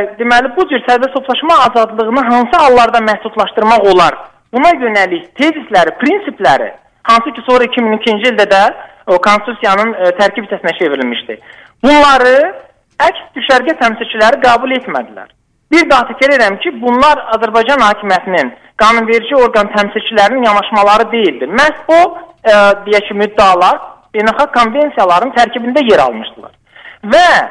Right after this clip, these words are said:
hər hansı şəraitdə, tutalım ki, ictimai asayişin qorunması, ictimai təhlükəsizlik naminə müxtəlif beynəlxalq və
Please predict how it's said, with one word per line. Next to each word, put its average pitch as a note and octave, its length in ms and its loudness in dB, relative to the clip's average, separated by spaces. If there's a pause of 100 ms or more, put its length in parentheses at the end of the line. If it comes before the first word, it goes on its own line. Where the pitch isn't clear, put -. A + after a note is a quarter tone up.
(400)
hər E4+ 160 2
hansı E4 300 -2 (220)
şəraitdə, F3 520 0 (120)
tutalım C#4 480 0
ki, C4+ 180 -8
ictimai C4+ 420 2
asayişin C4 480 0
qorunması, A3+ 520 0
ictimai A3+ 380 0
təhlükəsizlik G#3+ 640 -2
naminə G3+ 400 2
müxtəlif B3+ 400 0
beynəlxalq A3+ 460 0
və G3+ 100 4